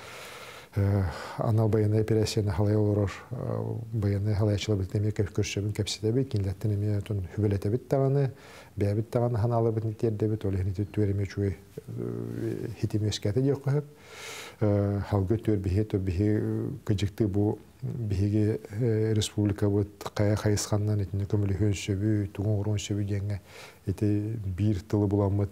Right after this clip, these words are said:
билигин ити, э, ыраахытыыга полигон тутулунна,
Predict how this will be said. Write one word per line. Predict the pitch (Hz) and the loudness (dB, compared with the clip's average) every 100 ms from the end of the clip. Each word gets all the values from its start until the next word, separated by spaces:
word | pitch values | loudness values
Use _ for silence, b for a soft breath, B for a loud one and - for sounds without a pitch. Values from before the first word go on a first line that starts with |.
| - | 0
билигин | 98 104 | 0 0
ити, | 92 113 | 0 0
э, | 92 104 107 98 B B B B - | 0 0 -2 -4 B B B B 0
ыраахытыыга | 107 104 85 - 101 101 98 - - - - - - - | 2 4 2 2 4 4 2 -2 -14 -20 -20 -20 -20 -4
полигон | 107 98 95 123 | 0 2 2 0
тутулунна, | - 135 123 123 120 107 | 0 0 2 2 0 -2